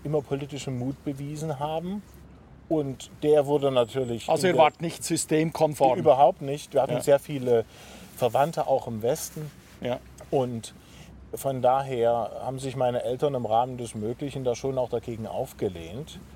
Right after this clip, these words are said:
Speaker 1: Und dann macht man sich damit natürlich in so einem System nicht unbedingt Freunde. Also da gab's dann schon die einzi-, ein oder andere schwierige Situation immer mal zu bewältigen.
Speaker 2: Mhm.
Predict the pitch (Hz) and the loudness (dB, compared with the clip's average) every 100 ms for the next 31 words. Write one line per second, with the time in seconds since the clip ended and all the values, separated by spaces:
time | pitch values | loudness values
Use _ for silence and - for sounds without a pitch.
0 | - - - - 135 123 110 - 131 127 | -20 -20 -10 -2 -2 -2 -8 -14 -16 0
1 | 131 131 131 123 131 - 120 107 - 113 | 2 2 0 0 0 0 -4 -4 0 0
2 | 113 107 104 113 104 98 107 101 98 98 | 0 -6 -8 -8 -8 -10 -12 -12 -12 -4
3 | 123 117 110 95 101 - 104 95 92 110 | -2 -2 -6 -10 -14 -12 -12 -12 -14 -14
4 | 98 92 87 82 110 95 82 - 101 98 | -14 -12 -14 -12 -8 -8 -6 -10 -10 -12
5 | 95 90 104 98 101 - 110 95 113 104 | -12 -6 -6 -4 -8 -6 -10 -8 -8 -6
6 | 104 104 107 101 101 98 - 101 104 117 | -6 -6 -8 -10 -12 -12 -8 -4 -2 -2
7 | 113 107 107 110 101 120 113 107 107 104 | -2 -2 -2 -6 -8 -6 -4 -4 -6 -8
8 | 104 - 113 117 131 127 123 123 123 123 | -8 -6 -6 -6 -4 -2 0 -2 -4 -8
9 | 117 107 - - 113 104 123 143 156 185 | -6 -8 -14 -10 -6 0 0 0 -4 -4
10 | 196 - 135 113 139 | -8 -10 -10 -8 -10